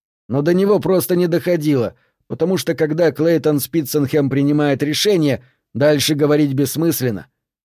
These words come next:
Думаю, я мог бы уйти из дому, просто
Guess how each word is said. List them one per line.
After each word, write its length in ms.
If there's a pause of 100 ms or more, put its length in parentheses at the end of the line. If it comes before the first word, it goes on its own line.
(180)
Думаю, 460
я 120
мог 220
бы 120
уйти 380
из 120
дому, 280 (220)
просто 460